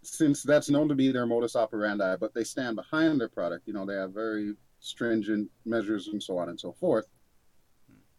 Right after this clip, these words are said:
For me, it's a little bit easier a pill to swallow. But, you know, conversely, you also have something like Star Citizen, which from the ground up, from day one, they said, "You're paying for this.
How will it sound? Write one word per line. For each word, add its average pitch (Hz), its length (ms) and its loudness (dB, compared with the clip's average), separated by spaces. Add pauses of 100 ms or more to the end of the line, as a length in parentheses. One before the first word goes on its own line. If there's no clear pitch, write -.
(320)
For 190 100 6
me, 196 200 8
it's 185 260 4
a 170 40 4
little 160 240 6
bit 147 220 2
easier 131 640 0
a - 100 -4
pill 117 280 -2
to 101 60 -10
swallow. 82 500 -4 (140)
But, 143 280 2 (320)
you 143 160 0
know, 127 220 2
conversely, 156 680 2
you 139 160 2
also 143 240 0
have 135 180 0
something 120 360 -6
like 104 200 -6
Star 104 340 -2
Citizen, 85 460 -10
which 104 180 -6
from 135 200 2
the 127 60 0
ground 143 420 2
up, 135 140 4
from 107 220 -2
day 135 200 4
one, 127 200 2
they 113 100 0
said, 98 220 -6
"You're 107 100 -2
paying 107 300 -2
for 95 100 -6
this. 82 280 -8